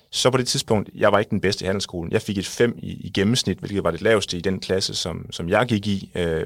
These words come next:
folk, de regnede mig ikke rigtig for en, der sådan skulle det store. Øh, jeg brugte mest tid på at feste i weekenderne og spille Football Manager i timen, ikke? Fordi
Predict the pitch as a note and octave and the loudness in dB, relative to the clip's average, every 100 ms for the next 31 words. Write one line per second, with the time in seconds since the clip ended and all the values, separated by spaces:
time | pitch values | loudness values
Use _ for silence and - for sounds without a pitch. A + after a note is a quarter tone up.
0 | - - G#2+ G2 G#2 F2+ F2 G2+ F#2 G2+ | -6 2 4 4 2 2 2 4 2 0
1 | G2+ - G2 F2+ - F#2 - G2+ G2 - | -2 -2 -2 -2 -4 -4 -4 -2 -2 0
2 | F#2+ G#2 A2 - - - _ _ F2+ F2+ | 6 8 8 4 -10 -20 _ _ -2 0
3 | F2 D#2+ F#2+ F2+ - - F2 - F#2+ - | 0 0 2 0 -2 -4 -2 0 -2 -2
4 | F#2 - F2+ D#2+ - F#2+ - F2 F2+ E2+ | -6 -2 -2 -2 -2 -2 -2 -4 -2 0
5 | D#2+ E2 E2 E2 - F2 E2+ G#2 G2 E2+ | 0 -2 -4 -6 -8 -8 -8 -8 -4 -2
6 | E2+ F2+ F2 D#2+ - F#2+ F#2+ F2 - F#2 | -2 -2 -4 -4 -4 -2 -2 -2 -6 -10
7 | F2+ | -10